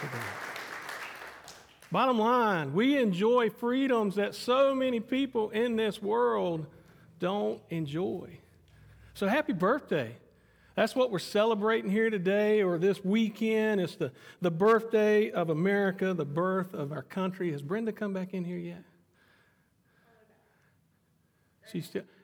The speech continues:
We had a big moment, a big happy birthday, and, uh, for you, and you weren't here, so I wanted to make sure. So we're celebrating Brenda, and we're celebrating our country today.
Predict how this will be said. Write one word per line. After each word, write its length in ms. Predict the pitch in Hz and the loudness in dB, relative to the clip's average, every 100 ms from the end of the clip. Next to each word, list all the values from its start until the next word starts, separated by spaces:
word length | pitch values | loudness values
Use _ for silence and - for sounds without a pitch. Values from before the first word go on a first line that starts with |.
| _ _ - | _ _ -2
We 480 | 220 302 320 302 - | 2 4 4 2 0
had 280 | 196 247 | 0 2
a 40 | 233 | 2
big 260 | 170 240 | 0 0
moment, 540 | 208 214 233 247 247 - | 2 2 2 2 -2 -2
a 80 | 165 | -4
big 240 | 190 226 | -2 0
happy 340 | 208 220 220 202 | 2 2 0 -4
birthday, 840 | 170 208 220 214 214 214 214 202 - - _ - | 0 0 0 0 2 4 2 -2 -8 -20 _ -6
and, 540 | 165 165 160 151 151 - | -4 -2 -2 -4 -6 -4
uh, 180 | 165 156 | -2 -2
for 180 | - 175 | 0 0
you, 360 | 190 262 311 | 2 4 4
and 100 | 277 | 2
you 140 | 262 294 | 2 2
weren't 260 | 302 302 | 2 2
here, 440 | 254 311 285 170 127 | 2 2 2 0 -2
so 140 | 180 | -2
I 80 | 185 | 0
wanted 280 | 202 226 208 | 0 0 0
to 80 | |
make 260 | 208 220 214 | 0 0 -2
sure. 320 | 214 233 196 | -2 0 0
So 180 | 175 185 | 0 0
we're 80 | 185 | 0
celebrating 580 | 185 254 240 240 233 185 | 0 0 2 0 0 0
Brenda, 540 | 208 240 233 226 226 | 0 0 0 -2 -2
and 160 | 196 175 | -4 -4
we're 80 | 165 | -4
celebrating 840 | - 208 208 185 180 180 165 165 139 - | -4 -2 -2 -2 -2 -2 -4 -6 -8 -8
our 140 | 147 | -10
country 640 | - 180 170 - 147 135 131 _ _ _ _ | -6 -6 -6 -6 -6 -6 -10 _ _ _ _
today. 640 | - 139 143 135 131 127 | -10 -4 -4 -2 -4 -6